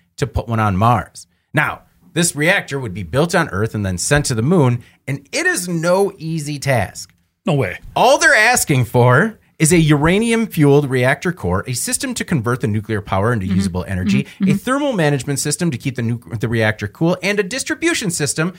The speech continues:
Speaker 1: providing no less than four, forty kilowatts of continuous electric power for ten years in a lunar environment. That's it! And it has to fit inside a twelve-foot diameter cylinder that's eighteen feet long, and it can't weigh more than thirteen thousand two hundred pounds.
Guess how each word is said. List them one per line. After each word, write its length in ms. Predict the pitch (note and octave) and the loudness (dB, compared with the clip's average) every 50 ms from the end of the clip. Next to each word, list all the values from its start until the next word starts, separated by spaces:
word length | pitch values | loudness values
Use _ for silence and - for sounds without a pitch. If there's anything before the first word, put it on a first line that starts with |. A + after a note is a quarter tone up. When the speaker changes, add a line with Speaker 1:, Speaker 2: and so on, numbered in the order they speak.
| - _ _ _ | -16 _ _ _
Speaker 1:
providing 380 | - F3 G#3 A3+ A#3 A#3 A3 G3+ | 0 2 4 4 4 2 2 2
no 120 | F3+ - | 2 4
less 220 | A#3+ G3 E3+ - | 4 2 2 0
than 120 | - D3 B2+ | -2 -6 -6
four, 360 | - - F#3 G3+ G3+ - - | -4 -2 0 2 2 0 -2
forty 300 | - - - G3+ G#3 G#3+ | -6 0 2 4 4 4
kilowatts 520 | F3 - E3 D3+ D3 C#3 C3+ C3+ C#3 - - | 0 0 0 0 2 2 2 0 0 -2 -4
of 100 | F#2+ - | -6 -4
continuous 440 | - G#2+ - - G3 F#3+ F#3 F3+ - | -4 -4 -4 -4 -4 -6 -6 -6 -4
electric 340 | D3 D3+ D#3 - C#3+ - | -2 -4 -4 -4 -8 -4
power 300 | - B2 A#2+ B2 C3 B2+ - - _ _ _ | 0 0 2 2 0 -2 -4 -10 _ _ _
for 80 | - | -2
ten 220 | B2+ - D4+ D#4 C4+ | 0 2 2 2 2
years 260 | A3 G#3 G3 F#3 F3+ - _ _ _ | 2 2 0 0 -2 -6 _ _ _
in 120 | - G#3+ A#3 | 2 4 4
a 40 | G#3+ | 4
lunar 260 | F#3+ F3+ F3 E3 D#3 | 4 4 4 4 2
environment. 520 | C#3+ A2 B2 B2 A#2 G#2+ G2+ F#2 F2 - - _ _ _ _ _ _ | 2 2 2 2 2 2 0 -2 -6 -8 -14 _ _ _ _ _ _
That's 360 | _ C4+ D#4 F4+ G4+ G4 - F#4+ | _ 0 2 2 2 0 0 2
it! 440 | G#4+ B4+ C5+ - - - - - - _ _ _ _ _ _ _ _ - | 4 4 4 2 0 -4 -14 -20 -20 _ _ _ _ _ _ _ _ 0
And 580 | A#3 C#4+ E4 D4 G3 D3+ C#3 C#3 E3+ F3+ - - _ _ _ _ _ - | 2 4 4 4 4 4 4 2 0 -2 -4 -8 _ _ _ _ _ -2
it 60 | A2 | 0
has 160 | B2 - - | 2 2 2
to 80 | - A2+ | 0 -2
fit 200 | - - D4+ E4 | -2 0 0 0
inside 320 | E4 B3 - A3 F3+ E3 | 0 0 2 2 2 2
a 40 | C#3 | 2
twelve-foot 460 | A2+ - - G#3 A3+ A3 - F3 C#3+ | 0 0 2 2 2 2 0 -2 -2
diameter 380 | C3 C#3 C3+ C#3 C#3 B2+ A2 A2 | 0 0 0 0 0 -2 -2 -2
cylinder 440 | G#2 - A#3 C4+ C#4 C4+ B3+ B3+ A#3+ | -2 0 0 0 0 0 0 -2 -4
that's 200 | - A2+ - - - | -4 -6 -6 -6 -6
eighteen 280 | A#3 B3+ - - D3+ B2 | -8 -6 -4 -4 -4 -4
feet 200 | - A#2 G2+ D#2+ | -4 -6 -4 -2
long, 260 | C3 F3+ F#3+ F#3+ E3+ | 0 2 2 2 2
and 80 | B2 | 0
it 60 | G#2 - | -2 -2
can't 240 | - A3+ B3 - | 0 0 0 0
weigh 120 | E3+ F#3+ F3+ | 0 0 0
more 160 | D3 C#3+ D3+ | 2 2 0
than 120 | C#3+ C3 A#2 | 0 0 -2
thirteen 320 | - D3+ C#3 - C#3+ B2 | -2 -2 -2 -2 -4 -2
thousand 360 | G#2+ A#2+ A#2 A#2 A2+ A#2+ A#2 | -2 -2 -2 0 -2 -4 -4
two 140 | - - C3+ | -2 0 2
hundred 260 | B2 C3+ B2 A2+ G#2+ | 4 4 4 2 0
pounds. 480 | G2+ G2 G#2+ A2 G#2 - G#2 - - - | 2 2 2 2 0 -2 -6 -8 -10 -12